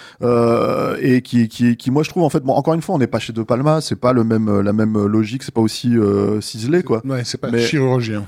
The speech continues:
Speaker 1: Voilà, c'est ça. Mais par contre, en fait, il y a vraiment cette volonté de plonger le spectateur dans une ambiance, et qui est, qui est pour moi un truc qui me manque, en fait, aujourd'hui au cinéma, des séquences de
Speaker 2: Mm.
Speaker 1: ralenti entières, si tu veux, mais qui sont pensées comme telles, pas juste, euh, tu vois, euh,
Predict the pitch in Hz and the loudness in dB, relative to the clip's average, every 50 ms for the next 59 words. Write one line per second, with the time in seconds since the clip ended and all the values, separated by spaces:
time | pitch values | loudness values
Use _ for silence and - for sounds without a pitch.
0 | - - 131 131 127 127 120 - 127 120 - 123 107 104 107 120 131 143 - - | -6 -2 0 2 2 2 0 0 -2 0 0 2 2 2 2 2 2 2 0 0
1 | - 107 - - 165 160 143 131 113 - - - - 113 117 113 104 104 113 117 | -2 -4 -2 -2 -2 0 0 0 0 0 -2 -2 -2 0 0 0 0 0 0 0
2 | 139 156 170 165 - - 131 120 113 113 123 123 123 123 120 - 147 151 170 180 | 2 2 0 0 -2 -2 -4 -4 -2 0 0 2 2 0 0 0 -2 -2 -2 -2
3 | - - - - - - _ _ - 113 104 101 120 135 131 135 139 135 127 120 | -6 -10 -20 -20 -20 -20 _ _ -20 -18 -4 0 0 0 2 2 0 0 2 2
4 | 143 160 156 139 123 - 139 127 - 131 127 - 143 127 113 101 107 107 113 113 | 2 2 2 2 0 -2 -4 -4 -4 -4 -2 -2 -2 -2 -2 0 0 2 2 2
5 | 113 127 143 175 196 - - - 113 110 - - 131 - - - - 151 147 - | 2 2 0 -2 -2 -4 -6 -6 -6 -6 -4 -2 -2 -2 0 0 -4 -4 -2 -2
6 | 147 151 190 202 165 147 - 180 - - 151 147 151 180 208 165 - 120 - 127 | -4 -4 -4 -4 -4 -6 -6 -8 -10 -8 -8 -8 -8 -8 -8 -8 -10 -8 -8 -6
7 | 117 - 113 104 113 113 113 113 110 - 123 117 123 117 107 123 139 135 - - | -6 -6 -4 -4 -4 -4 -4 -4 -4 -4 -4 -2 -2 0 0 0 0 0 0 -4
8 | 160 156 170 175 175 - - 127 120 117 117 120 127 135 135 - - - 170 - | -4 -2 -2 -2 -2 -4 -4 -2 0 2 2 2 2 2 0 -2 -6 -10 -10 -10
9 | - - - - - - 143 151 147 - 190 196 185 156 - - 147 131 - 131 | -14 -20 -20 -18 -6 -2 0 0 0 2 2 2 2 2 0 -4 -8 -6 -4 0
10 | 151 170 151 127 110 - - - 143 123 - - 160 151 - - 165 - 151 139 | 0 2 2 2 0 -2 -2 -2 -2 0 0 0 -2 0 0 -2 -2 0 -2 -2
11 | 143 139 196 226 202 143 - - 147 143 123 131 156 160 - - 131 120 110 110 | -2 -2 -2 -2 -2 -4 -4 -4 -4 -4 -4 -6 -10 -12 -8 -2 0 0 0 0
12 | - - 113 113 123 123 120 117 107 | -2 -4 -2 0 2 2 4 4 2